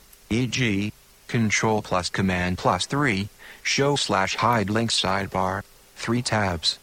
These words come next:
selects three row tab and bookmarks, reading list, and shared links, I E. Control plus Command plus one selects bookmarks,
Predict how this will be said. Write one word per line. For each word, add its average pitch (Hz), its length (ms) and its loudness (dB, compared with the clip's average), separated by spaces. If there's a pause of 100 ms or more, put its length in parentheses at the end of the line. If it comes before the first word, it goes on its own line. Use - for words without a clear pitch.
selects 87 520 0
three 113 180 0
row 113 260 2
tab 92 340 0
and 90 140 2
bookmarks, 98 680 -2 (240)
reading 104 480 2
list, 92 340 -2 (240)
and 92 200 0
shared 113 340 2
links, 98 420 0 (300)
I 107 260 2
E. 95 220 -4 (320)
Control 143 520 0
plus 113 260 2
Command 127 460 2
plus 98 280 2
one 135 200 2
selects 104 460 0
bookmarks, 110 640 0